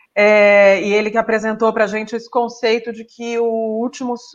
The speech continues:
o último sentido que a gente perde antes de morrer é a audição. Então, o que que a gente quer ouvir, né, por último na nossa vida? Então, esse episódio foi lá. E aí, depois, no olho do furacão, o único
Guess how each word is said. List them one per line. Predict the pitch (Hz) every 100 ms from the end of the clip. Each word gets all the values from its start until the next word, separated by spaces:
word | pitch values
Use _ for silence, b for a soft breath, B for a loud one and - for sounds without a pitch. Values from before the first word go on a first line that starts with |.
| -
o |
último | 220 277 262
sentido | 262 262 311 320
que | 269
a | 285
gente | 269 -
perde | 247 226 202
antes | 220 220
de | -
morrer | 233 226 208 220 240 B B B -
é | 214 220 233 226
a | 214
audição. | 214 214 233 - 208 170 165
Então, | 170 202
o |
que | 240
que | 254
a |
gente | 240 233 -
quer | 220
ouvir, | 202 170 180 180 _ _ _
né, | 180 185 190 190 _ _ -
por | 214
último | 214 196 - 180 160 156
na | 156 175
nossa | 175 180 175
vida? | - 135 143
Então, | 156 190 190 185 -
esse | 185 190
episódio | 196 190 190 190 190 -
foi | 226
lá. | 226 208 190 196 B B B B B
E | 220
aí, | 240 247
depois, | 262 269 262 285 277 -
no | 269 311
olho | 254 240
do | 240
furacão, | 254 269 262 285 254 302
o | 277
único | 285 294